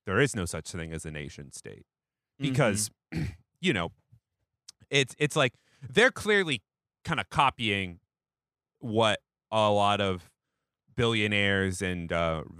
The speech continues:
Speaker 1: very rich people are doing in, in, in, in corporations are doing in the United States, like Amazon and, you know, uh, Microsoft and, you know, and any number of companies here who just very clearly, Apple,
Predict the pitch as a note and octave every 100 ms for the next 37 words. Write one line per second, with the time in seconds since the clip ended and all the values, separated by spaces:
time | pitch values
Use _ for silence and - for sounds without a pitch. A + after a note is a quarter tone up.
0 | F#2+ A2 G#2 F#2+ G2 - A#2 G#2+ F#2+ F#2
1 | G2 F#2 F2+ - F#2 F2 E2+ F#2 F#2+ A2
2 | G#2+ G2 F#2 A#2 - C3 F#3+ - C#2+ E2+
3 | F#2+ F#2 F2+ F2 F2 F2+ F2+ B2+ D#2 D2+
4 | G2 G#2 C#2+ D2+ C#2+ B1+ C2 - _ -
5 | D#2+ D2 C#2+ C#2 - _ _ _ D2+ D2+
6 | E2 G2+ - D2+ D#2+ D2 - D#2+ E2 -
7 | F#2+ F2+ A2 A#2 B2 B2 A2+ G#2 F#2 F#2
8 | E2+ - F2+ F2 E2+ D#2 F2+ E2 D#2 -
9 | _ _ A2 G2 F#2+ - G2 F2 - A2
10 | F#2 D#2+ D2 D#2 - _ _ - G2 -
11 | -